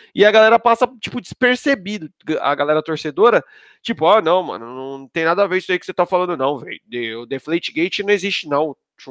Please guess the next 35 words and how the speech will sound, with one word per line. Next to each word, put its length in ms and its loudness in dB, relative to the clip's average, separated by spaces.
Todo 220 -4
time 240 -6
faz 340 0
isso." 300 -12
Inclusive, 560 2
um 160 2
comentarista 880 4
famoso 540 4
aí 140 4
da 120 4
E 20 6
S 160 0
P 160 0
N 120 0
gosta 520 4
de 80 -12
passar 300 0
um 120 -2
pano 260 2
gostoso 560 -2
pro, 380 -4
pra 160 -4
New 180 -4
England, 380 -8
né? 140 -4
Então, 240 2
assim, 320 -2
o 100 -6
grande 500 0
conselho 640 0
do 120 -12
titio 300 -6
Lucas 380 -4
é: 160 2
galera, 460 2